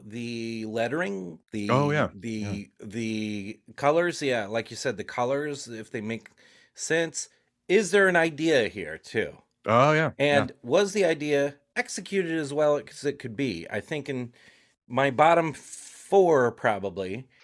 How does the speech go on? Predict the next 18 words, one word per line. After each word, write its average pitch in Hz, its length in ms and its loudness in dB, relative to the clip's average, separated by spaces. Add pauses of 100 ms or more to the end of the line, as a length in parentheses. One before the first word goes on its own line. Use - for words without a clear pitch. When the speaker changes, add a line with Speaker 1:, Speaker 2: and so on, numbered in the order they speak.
(160)
Speaker 1:
mm, 175 560 -6
maybe 180 240 0
they 170 120 2
could 175 160 -2
have 147 100 -4
done 147 160 -2
a 131 60 -2
better 120 240 2
job 107 360 0
if 98 160 -6
they 101 160 -4
d-, 90 240 -6
thought 117 420 0
it 101 200 -6
through 107 480 -8
a - 20 -12
little 82 300 -16
bit. - 340 -18